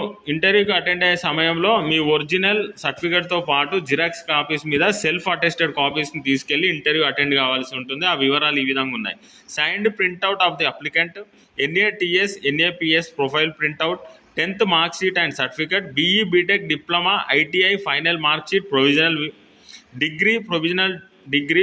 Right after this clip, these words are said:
డిప్లొమా, ఐటీఐ సర్టిఫికేట్, క్యాస్ట్ సర్టిఫికేట్, పీడబ్ల్యూ సర్టిఫికేట్, any photo ఐడీ issued by government, పాన్ కార్డు కానీ, ఓటర్ ఐడీ కానీ, డ్రై-, డ్రైవింగ్ లైసెన్స్ కానీ తీసుకెళ్ళాలి. దాంతోపాటు ఆధార్, బ్యాంక్ పాస్‌బుక్, స్టే-,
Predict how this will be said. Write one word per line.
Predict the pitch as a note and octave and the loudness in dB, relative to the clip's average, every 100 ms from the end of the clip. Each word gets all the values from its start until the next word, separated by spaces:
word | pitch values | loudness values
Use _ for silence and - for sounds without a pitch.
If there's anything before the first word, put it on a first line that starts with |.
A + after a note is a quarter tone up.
| F#3+ | 4
డిప్లొమా, | C#3+ C3 F3 F3+ E3 | 0 0 0 2 2
ఐటీఐ | D3 E3+ E3+ | 2 2 2
సర్టిఫికేట్, | E3 D3+ D#3+ E3+ F3+ | 2 -2 0 0 0
క్యాస్ట్ | D3 C3+ D3+ F3 | 0 -2 -2 -4
సర్టిఫికేట్, | D3+ D#3 D3 F#3 F3 - | -4 -4 -4 -4 -4 0
పీడబ్ల్యూ | C#3+ D3+ D3 D3 F3 G#3 - - - | 2 2 0 -2 -2 -4 -16 -20 -6
సర్టిఫికేట్, | C#3+ C#3+ D#3 D#3+ E3+ - | -6 -4 -4 -2 -2 -2
any | C3+ D3+ G#3 | 0 2 2
photo | G#3+ F3 E3+ F3+ E3 | 2 0 2 2 2
ఐడీ | D#3+ D#3+ B2 - | 0 0 -2 -4
issued | C#3+ - F#3 F#3 | -8 2 4 4
by | D#3 D#3+ D3+ | 2 0 0
government, | C#3 C#3+ D#3 D#3 C3+ | 0 0 0 -2 -2
పాన్ | B2+ C3+ D#3 | 0 0 0
కార్డు | D#3+ D#3+ | -2 0
కానీ, | D#3 D3 E3 | 0 -2 0
ఓటర్ | C3+ C#3+ D3+ | 0 2 2
ఐడీ | D3+ D3 | 0 0
కానీ, | C#3+ D3+ E3+ | 0 0 0
డ్రై-, | B2+ C3 - | 0 0 -2
డ్రైవింగ్ | A#2+ C3 C#3+ D3 | -2 0 0 0
లైసెన్స్ | C#3+ C#3+ C3+ | 0 -2 -8
కానీ | C#3 C3+ | -6 -4
తీసుకెళ్ళాలి. | C3 B2+ C3+ C3 C3 E3 | -4 -4 -2 0 0 0
దాంతోపాటు | D3+ D#3 F3+ F3 E3 D#3+ G3+ C3+ | 0 0 0 0 0 2 2 2
ఆధార్, | C#3+ E3+ F#3+ G3 - - _ _ _ | 2 0 -2 -4 -12 -20 _ _ _
బ్యాంక్ | A3 C3+ D#3+ F#3 F#3 - _ | -6 -4 -2 -4 -10 -16 _
పాస్‌బుక్, | C#3+ D3+ D3+ E3+ - | 0 0 -4 -12 -8
స్టే-, | - A#2+ | -2 -2